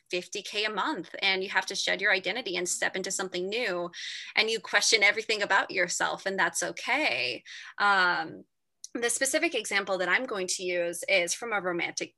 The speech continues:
perspective. <laughs> Um, so back, like, again, like, back a few years ago, I was in a very unhealthy, unsustainable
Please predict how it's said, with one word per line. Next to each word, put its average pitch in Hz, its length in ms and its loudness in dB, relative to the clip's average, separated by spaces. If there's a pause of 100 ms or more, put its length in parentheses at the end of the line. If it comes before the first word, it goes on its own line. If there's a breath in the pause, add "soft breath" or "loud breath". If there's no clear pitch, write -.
perspective. - 760 -2
<laughs> - 240 8
Um, 208 380 8 (420 loud breath)
so 214 800 8 (100)
back, 240 460 4 (260)
like, 208 220 0
again, 196 340 2
like, 180 220 -4
back 185 360 6
a 185 60 0
few 180 260 -4
years 180 360 0
ago, 170 460 2
I 196 200 6
was 180 640 4
in 196 160 -4
a 175 100 -2 (240)
very 190 840 0 (960)
unhealthy, 208 680 2
unsustainable 175 1120 -2